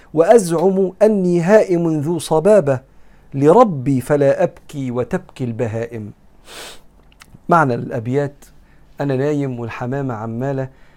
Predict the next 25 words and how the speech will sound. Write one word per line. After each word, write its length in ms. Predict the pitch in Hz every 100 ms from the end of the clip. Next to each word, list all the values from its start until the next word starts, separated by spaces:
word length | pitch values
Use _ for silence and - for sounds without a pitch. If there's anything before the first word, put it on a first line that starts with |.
| _ -
ت-، 60 | 117
تهتف، 760 | - 147 101 113 - - _ _ _ 139
هما 160 | 123
بيشوفوا 640 | 117 120 - 175 - 143
إن 160 | 131 117
أصوات 480 | 127 - 135 143 -
الطيور 420 | - 123 127 139
دي 360 | 123 131 127 113
تسبيح 640 | 113 - 120 127 - -
وأذكار، 540 | - 107 - 113 113 - _ _ _ _ _ _ -
هما 100 | 202
بيشوفوا 400 | 170 - 139 -
كده 220 | - - - _ _ _ - - - - 135
إن 120 | 131
هما 180 | 139 120
بيمجدوا 640 | 120 113 104 127 120 110
ربنا 360 | 107 104 117 113
وبيسبحوا 720 | 107 104 - 107 113 - 107
ربنا، 300 | - - - _ _ _ _ -
وإحنا 280 | 208 202
ما 100 | 190
بنفهمش 580 | 190 208 - 247 214 -
أصواتهم، 560 | - - 202 - 170 151 - _ -
لكن 320 | 143 147 143
بنتصور 800 | 131 131 135 127 202 190 135 131